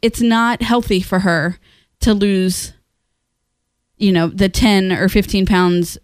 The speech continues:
overweight that she technically is right now. But, you know, also trying to have to explain to her that, you know, her body is going through so many changes right now, um,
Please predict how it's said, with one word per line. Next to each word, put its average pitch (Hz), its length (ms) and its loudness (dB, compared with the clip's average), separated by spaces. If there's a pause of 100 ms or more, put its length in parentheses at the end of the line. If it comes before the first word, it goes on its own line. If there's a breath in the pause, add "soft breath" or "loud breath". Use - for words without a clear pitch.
overweight 180 460 0
that 165 120 -6
she 180 480 -6 (580)
technically 196 560 -2
is 208 320 0
right 165 200 -2
now. 160 300 -6 (420 soft breath)
But, 226 140 2
you 254 100 0
know, 233 160 2
also 269 440 0
trying 233 360 0
to 233 60 2
have 220 240 0
to 208 120 0
explain 220 480 -4
to 247 60 0
her 208 220 2
that, 185 400 -2 (400 soft breath)
you 208 100 0
know, 190 220 2
her 247 200 0
body 208 680 0
is 202 160 -2
going 208 260 -2
through 202 160 -2
so 208 240 -2
many 220 240 -2
changes 208 580 0
right 175 180 0
now, 165 420 0 (500 soft breath)
um, 170 540 -2